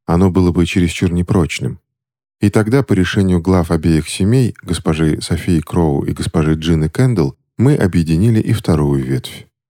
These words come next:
«Дядюшка Джозеф и тётушка Мегана?» «Верно. Вот только сами они всеми силами противились этому браку».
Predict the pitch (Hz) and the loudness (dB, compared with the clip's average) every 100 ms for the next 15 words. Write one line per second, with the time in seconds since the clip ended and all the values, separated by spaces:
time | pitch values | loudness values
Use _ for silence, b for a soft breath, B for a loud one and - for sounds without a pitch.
0 | _ _ _ _ _ 92 92 85 - 87 | _ _ _ _ _ 0 2 2 -2 0
1 | 90 110 107 - 101 101 101 - 98 98 | 2 2 0 -4 -2 0 0 -2 0 2
2 | 120 123 78 - _ _ _ _ _ _ | 2 2 -2 -6 _ _ _ _ _ _
3 | _ - 78 76 69 67 65 _ _ _ | _ -6 -2 0 0 -4 -10 _ _ _
4 | _ _ - 92 95 - 95 85 95 - | _ _ -2 0 0 0 -2 0 -2 0
5 | 110 101 80 71 69 69 - - 113 98 | 0 2 2 0 0 -4 -6 -2 0 0
6 | - 98 82 76 - 78 - 80 64 - | 0 0 0 -2 -2 -4 -2 -2 -2 -6
7 | - 69 69 65 62 - _ | -8 -8 -6 -4 -6 -12 _